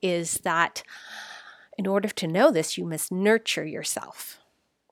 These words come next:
The first thing you must do is you must nurture yourself. And, um, this is one of the most difficult things that people come across. So I wanna be able to answer your questions too,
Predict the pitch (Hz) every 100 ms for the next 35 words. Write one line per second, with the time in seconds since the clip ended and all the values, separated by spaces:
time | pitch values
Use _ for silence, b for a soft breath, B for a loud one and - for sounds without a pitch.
0 | _ - - 262 302 - 311 262 226 220
1 | - - 190 190 - 175 - 190 185 175
2 | - - 180 180 180 - 185 170 165 -
3 | - - - - - _ _ _ - B
4 | B B - _ 226 226 214 214 214 208
5 | - 214 202 196 196 196 - _ - b
6 | b b b _ _ _ _ 202 302 339
7 | 254 254 262 226 202 185 196 - 233 240
8 | 262 226 - 202 180 175 180 - 165 160
9 | - _ _ - 196 - 190 185 - 165
10 | - - 156 - 196 - 208 220 220 220
11 | 214 220 226 254 - 294 233 - - 226
12 | - - 156 - - - - 247 170